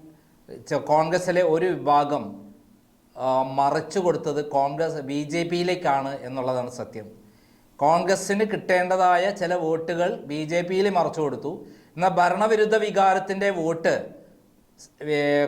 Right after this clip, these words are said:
കോൺഗ്രസ്സിലേക്ക് കിട്ടുകയും ചെയ്തു എന്നുള്ളതാണ് ഞാൻ മനസ്സിലാക്കിയിട്ടുള്ളത്. കാരണം ഞാൻ ആ മണ്ഡലത്തിൽ അടുത്തിട്ട് വരെ പോയി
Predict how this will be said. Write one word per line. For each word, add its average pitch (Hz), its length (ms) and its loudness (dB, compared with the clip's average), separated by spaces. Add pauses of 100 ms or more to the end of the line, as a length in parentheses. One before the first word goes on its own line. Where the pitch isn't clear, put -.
(100)
കോൺഗ്രസ്സിലേക്ക് 165 580 2
കിട്ടുകയും 139 260 -4
ചെയ്തു 120 360 -8
എന്നുള്ളതാണ് 131 640 -4
ഞാൻ 139 240 -4
മനസ്സിലാക്കിയിട്ടുള്ളത്. 120 760 -6 (120)
കാരണം 135 240 -2
ഞാൻ 143 100 0
ആ 156 60 2
മണ്ഡലത്തിൽ 147 500 0 (460)
അടുത്തിട്ട് 160 460 2
വരെ 170 200 6
പോയി 156 380 0